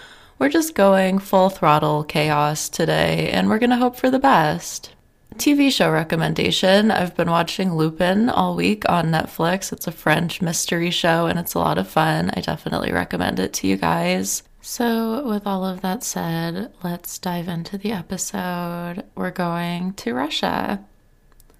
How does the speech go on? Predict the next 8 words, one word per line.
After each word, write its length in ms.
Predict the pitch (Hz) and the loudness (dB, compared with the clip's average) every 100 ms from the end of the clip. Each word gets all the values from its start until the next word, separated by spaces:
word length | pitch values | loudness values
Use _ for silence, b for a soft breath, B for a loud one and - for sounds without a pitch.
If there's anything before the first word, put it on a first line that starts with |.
| - | -2
The 260 | 220 214 | 0 0
episode 520 | 202 208 240 269 254 - | -2 -6 -6 -2 -2 -2
opens 720 | 185 185 185 185 180 185 - - | -6 -4 -4 -2 -2 -4 -8 -6
on 440 | 175 170 170 170 | -4 -4 -4 -2
an 200 | 202 214 | -2 0
airplane 800 | 170 165 165 156 151 170 202 208 - _ | -4 -4 -4 -2 -2 -2 -4 -6 -14 _
with 440 | 170 160 160 160 - | -4 -2 -2 -4 -6
Anwar 760 | 160 156 156 156 151 156 156 | -4 -4 -2 -2 -2 -2 -4